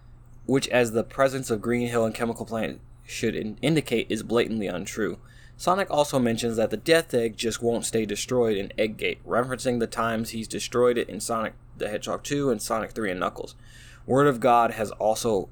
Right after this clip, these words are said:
all but confirmed during South by Southwest twenty nineteen that the classic era games are still canon to modern Sonic's world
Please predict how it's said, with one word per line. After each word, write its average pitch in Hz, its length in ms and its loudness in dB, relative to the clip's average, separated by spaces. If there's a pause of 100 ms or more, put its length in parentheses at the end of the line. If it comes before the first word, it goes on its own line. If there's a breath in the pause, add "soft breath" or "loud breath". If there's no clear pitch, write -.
(120)
all 123 320 4
but 143 200 2
confirmed 113 500 -4
during 101 260 -2
South 110 380 0 (100)
by 92 160 0
Southwest 120 640 -2
twenty 123 220 -6
nineteen 120 380 -4
that 110 180 0
the - 60 -6
classic - 440 -2
era 120 180 2
games 113 280 -2
are 104 80 -2
still 120 220 0
canon 120 300 -4
to 110 100 -6
modern 104 280 0
Sonic's 104 320 -6
world 107 280 2